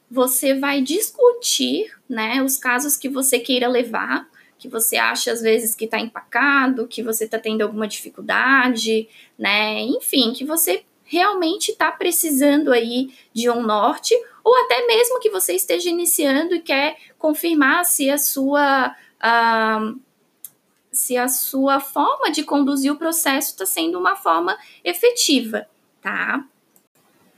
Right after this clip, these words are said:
Vamos falar agora, então, sobre a duração dos atendimentos. As sessões individuais têm a duração, em média, aí,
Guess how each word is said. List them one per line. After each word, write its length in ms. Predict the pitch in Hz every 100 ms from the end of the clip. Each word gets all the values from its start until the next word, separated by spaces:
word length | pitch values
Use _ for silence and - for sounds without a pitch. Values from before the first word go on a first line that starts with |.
| _
Vamos 220 | 285 -
falar 300 | 349 330 320
agora, 320 | 320 277 285
então, 380 | 302 311 269 277
sobre 320 | 294 294 254
a 60 | 277
duração 600 | 262 349 403 370 330 349
dos 120 | 339
atendimentos. 1120 | 330 330 320 320 330 240 - - - - - _ _ _ _ - _ _
As 140 | - 262
sessões 360 | 320 - 427
individuais 880 | 427 392 359 330 233 240 269 285 269
têm 240 | - 254 285
a 60 |
duração, 540 | 285 262 302 - 226 240
em 100 | 285
média, 400 | 247 208 262 254
aí, 380 | 208 214 233